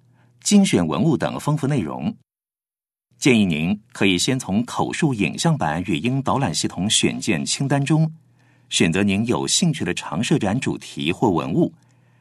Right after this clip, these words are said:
并搭配展场平面图、精选文物立体触摸图等内容，自由规划今日的参观行程。在您参访过程中，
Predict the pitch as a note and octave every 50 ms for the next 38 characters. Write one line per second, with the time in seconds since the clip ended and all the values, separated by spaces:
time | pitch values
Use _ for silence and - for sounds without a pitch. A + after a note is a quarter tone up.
0 | _ _ _ _ _ _ - D3 C#3+ C#3 C#3 C3 - F3 F3 E3+ - C3+ A2+ G#2+
1 | G#2 - G2+ - - - - E2+ C#2 C#2 C2+ - - - C#3+ C#3 - - - -
2 | B1 C#2 D3 F#3+ - - _ _ _ _ _ _ _ _ _ _ _ _ - -
3 | G3 F#3+ F#3 - - F2 D#2+ C#2 C#2+ F2 A#2+ C3+ A#2+ A#2 C#3+ F3+ A3 G3 D#3+ -
4 | - - D2 C#2 - - - G#2+ A2 D#3 D3+ D#3 - - F#2 - - D2+ C2 G#2+
5 | D#3 B2+ E2+ D2+ C2 B1 F2+ - - _ _ _ _ _ _ _ _ _ _ -
6 | - G#3+ D#3+ F2+ C#2+ D#2 - - D3 D#3 D3+ C3+ G#2 C#2+ D2 - - - - C3
7 | C3 B2+ A#2+ A#2+ A2+ C3+ C3+ - - A2+ A2 G#2+ A2 G#2+ G2+ - - D2+ - -
8 | - - - _ _ _ _ _ _ _ _ _ _ _ _ _ _ _ _ _
9 | _ _ _ _ _ _ _ _ _ _ _ _ _ _ _ _ _ _ _ -
10 | - C#3 G#2+ G2+ G2+ G#2 A#2+ A#2+ - E3 D3+ - F2+ D#2 D#2+ C#3 A2 - - F#2
11 | G2+ C#3 C#3+ D#3 D3+ -